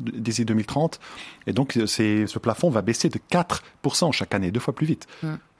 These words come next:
Speaker 2: Alors là, la Commission européenne veut maintenant toucher d'autres acteurs économiques, comme les entrepti-, entreprises actives dans les transports ou l'immobilier. Pourquoi ?
Speaker 1: En fait, c'est,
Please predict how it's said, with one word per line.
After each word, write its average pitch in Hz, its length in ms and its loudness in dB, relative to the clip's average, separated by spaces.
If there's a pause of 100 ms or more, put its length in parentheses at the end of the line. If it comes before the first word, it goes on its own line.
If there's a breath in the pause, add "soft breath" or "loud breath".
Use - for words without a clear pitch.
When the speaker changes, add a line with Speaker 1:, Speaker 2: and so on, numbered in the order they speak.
(240 loud breath)
Speaker 2:
Alors 202 160 6
là, 254 240 6
la 170 120 4
Commission 208 320 4
européenne 185 420 4
veut 170 160 2
maintenant 180 300 4
toucher 180 320 0
d'autres 196 320 4
acteurs 202 420 4
économiques, 202 600 6
comme 180 180 4
les 170 140 2
entrepti-, 185 560 -2 (100)
entreprises 190 520 -2
actives 175 680 2 (300 loud breath)
dans 202 160 6
les 220 100 4
transports 202 640 4
ou 196 60 4
l'immobilier. 185 560 4
Pourquoi ? 190 540 2 (380 loud breath)
Speaker 1:
En 117 40 -2
fait, - 160 2
c'est, 117 280 4